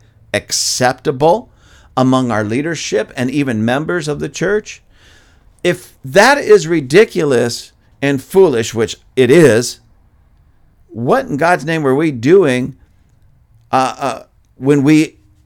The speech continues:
make homosexuality acceptable sin? Or we, we erase that word, that three-letter word,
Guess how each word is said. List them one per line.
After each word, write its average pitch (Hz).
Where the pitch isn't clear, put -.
make 160
homosexuality 165
acceptable 143
sin? 175
Or 185
we, 156
we 139
erase 170
that 147
word, 135
that 117
three-letter 143
word, 127